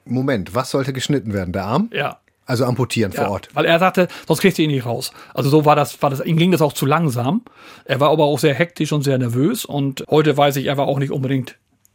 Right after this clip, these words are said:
Speaker 2: vielleicht die richtige Besatzung an dem Tag, weiß ich nicht. Unser Glück oder der Glück vom Verletzten war der Rettungshubschrauber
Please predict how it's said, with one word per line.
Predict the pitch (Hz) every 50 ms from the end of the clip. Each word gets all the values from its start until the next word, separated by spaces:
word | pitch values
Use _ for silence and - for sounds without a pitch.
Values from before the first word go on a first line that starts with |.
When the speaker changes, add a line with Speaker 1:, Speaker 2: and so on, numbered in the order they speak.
| _ _ _
Speaker 2:
vielleicht | - - 147 135 -
die | 139
richtige | 127 143 135 - 135 127 117
Besatzung | 143 127 147 151 - - - 175 170 165
an | - 160
dem | 156 165 165 160
Tag, | - 165 160 170 180 - -
weiß | 143 147 151
ich | 156 147
nicht. | 156 180 208 - - - - - - - - - - _
Unser | - 160 156 156 139
Glück | 117 147 170 196 -
oder | - 151 143 139 135 - _ -
der | 139 117
Glück | 135 156 156 -
vom | - 147 120
Verletzten | - 123 135 160 - - - 165 156 156
war | 147 147 143 143 139 139 -
der | 143 127
Rettungshubschrauber | 131 143 143 170 170 - 208 170 - - 202 190 190 208 233 254